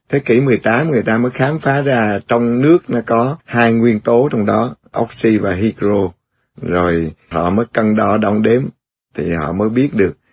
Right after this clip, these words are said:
là nước để mà lên ở những hành tinh khác,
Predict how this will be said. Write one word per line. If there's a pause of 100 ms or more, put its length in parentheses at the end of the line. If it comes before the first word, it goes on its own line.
(140)
là
nước
để
mà (100)
lên (180)
ở
những
hành
tinh
khác,